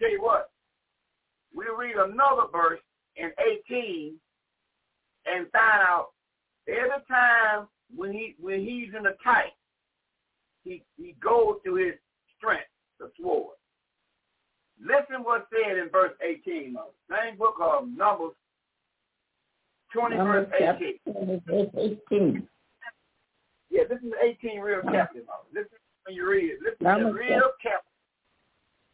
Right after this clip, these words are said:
Speaker 1: Go ahead. Twenty,
Speaker 2: Num-
Speaker 1: verse eighteen.
Speaker 2: Numbers chapter twenty, verse eighteen. Edom,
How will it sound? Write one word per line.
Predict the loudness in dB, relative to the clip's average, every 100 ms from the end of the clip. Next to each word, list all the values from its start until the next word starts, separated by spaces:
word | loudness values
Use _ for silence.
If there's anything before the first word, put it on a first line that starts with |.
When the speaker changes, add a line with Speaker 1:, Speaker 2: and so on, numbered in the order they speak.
| _ _ _ _ _ _ _ _ -10
Speaker 1:
Go | -2
ahead. | 0 0 -4 _ _ -6
Twenty, | 0
Speaker 2:
Num- | 4 2
Speaker 1:
verse | 0 -6
eighteen. | -8 -12 -16 _ _ _ _ _ _ _ _ _ _ _ _ _ _ _ 0
Speaker 2:
Numbers | 2 4 2 -2 0
chapter | 0 0 -6
twenty, | -6 -2 0 0 -2 -10 _
verse | 0 2 2 -2
eighteen. | -4 -4 -8 -6 -4 -6 -10 _ -6
Edom, | -2 0 0 0